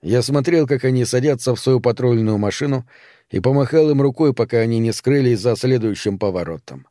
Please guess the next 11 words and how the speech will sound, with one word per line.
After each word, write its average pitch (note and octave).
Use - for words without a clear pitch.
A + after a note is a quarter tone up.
Затем C3
пошел G#2+
домой. D2
Я A#2+
думал A2
о F#2+
Донне. F2+
Я D3+
думал B2+
о G#2+
Теде F#2+